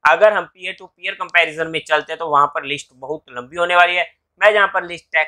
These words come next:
कर देता हूं, आप लोग जहां से checkout कर सकते हो। अब अगर हम company की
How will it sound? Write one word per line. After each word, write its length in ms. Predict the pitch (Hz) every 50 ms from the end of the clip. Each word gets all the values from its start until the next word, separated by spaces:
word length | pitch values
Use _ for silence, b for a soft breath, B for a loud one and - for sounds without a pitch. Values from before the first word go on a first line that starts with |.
| - -
कर 140 | 175 180 180
देता 240 | 180 196 190 - 190
हूं, 100 | 190 - - -
आप 180 | 160 160 - -
लोग 200 | 175 175 165 147
जहां 200 | 143 151 139 135
से 120 | 131 147 147
checkout 440 | - _ _ 156 156 - 156 151 - - _ _ -
कर 140 | - 170 160
सकते 340 | - - 156 - - - 131
हो। 140 | 120 113 _ _ _ _ _ _ _ _ -
अब 200 | 220 277 311 - 233
अगर 240 | 240 202 220 208
हम 100 | 175 143 123 - _ -
company 360 | 202 202 185 _ 247 262 240
की 220 | 202 151 120 _